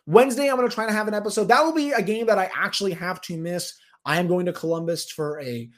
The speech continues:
concert. Um, if any of you all know the band Steel Panther, uh, just kind of like an eighties spoof band, that is where I will be. I got these tickets a long time ago. Um, really excited for that. I will try to have, um, an episode up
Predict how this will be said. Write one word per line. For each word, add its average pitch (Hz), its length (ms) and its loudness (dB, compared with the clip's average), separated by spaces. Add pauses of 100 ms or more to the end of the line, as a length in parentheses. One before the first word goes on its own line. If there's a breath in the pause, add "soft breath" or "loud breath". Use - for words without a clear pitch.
(420 soft breath)
concert. 240 420 2
Um, 127 520 -8
if 123 120 -10
any 156 180 -2
of 156 100 -2
you 175 60 2
all 160 160 4
know 156 140 -2
the 151 80 -6
band 151 280 -6
Steel 139 200 -6
Panther, 175 600 -8
uh, 117 220 -12
just 127 320 -14
kind 127 100 -10
of 123 80 -10
like 123 60 -10
an 123 80 -6
eighties 123 220 -6
spoof 160 240 -2
band, 151 280 -6 (140)
that 156 140 2
is 151 120 0
where 156 100 0
I 151 100 0
will 147 100 -2
be. 147 100 0
I 139 80 -2
got 139 140 -6
these 127 160 -8
tickets 135 260 -8
a 131 60 -10
long 127 240 -8
time 127 200 -10
ago. 123 380 -6 (600 soft breath)
Um, 131 320 2 (260)
really 170 220 6
excited 143 320 2
for 151 80 -4
that. 185 340 4 (160)
I 135 100 -6
will 127 180 -4
try 151 160 2
to 143 60 0
have, 151 180 -4 (100)
um, 117 220 -6
an 123 100 -4
episode 135 340 -6
up 135 180 -10